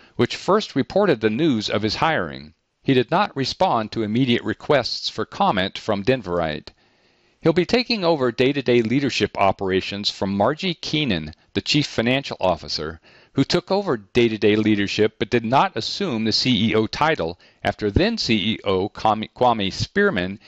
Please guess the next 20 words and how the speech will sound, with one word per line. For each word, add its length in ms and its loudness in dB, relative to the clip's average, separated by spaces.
entered 380 -4
the 80 2
highly 440 0
competitive 680 -2
Denver 320 0
mayor's 420 0
race. 460 -6
Spearman's 680 0
time 360 0
in 100 -6
the 80 -2
position 560 -2
was 220 -2
marked 340 0
with 260 -10
initial 380 0
hope 480 -2
and 180 -4
then 240 0
controversy 840 -2